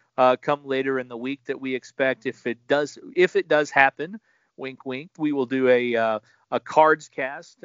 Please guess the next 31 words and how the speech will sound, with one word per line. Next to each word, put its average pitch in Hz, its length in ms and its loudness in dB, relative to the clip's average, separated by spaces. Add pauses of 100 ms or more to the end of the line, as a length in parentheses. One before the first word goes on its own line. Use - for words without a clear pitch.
a 127 100 -12
special 139 360 -10
edition 135 300 -10
of 123 80 -12
the - 40 -20
cards 127 240 -8
cast, 127 320 -8
and 117 100 -20
talk - 280 2
about 135 320 -2
Eric 131 320 -6
and, 120 160 -18 (380)
uh, 120 260 -2
and 127 160 -18
what 127 180 -6
he 135 140 -16
brings 127 320 -10
kinda 127 240 -4
to - 140 -8
the 120 100 -10
table. 127 380 -2
But, 123 220 -6
but 123 160 -6
we, 123 120 0
it 123 100 -4
would 147 200 -4
be 135 100 -2
a 131 180 -4
very 147 400 4
good 131 240 -4
pickup, 135 480 0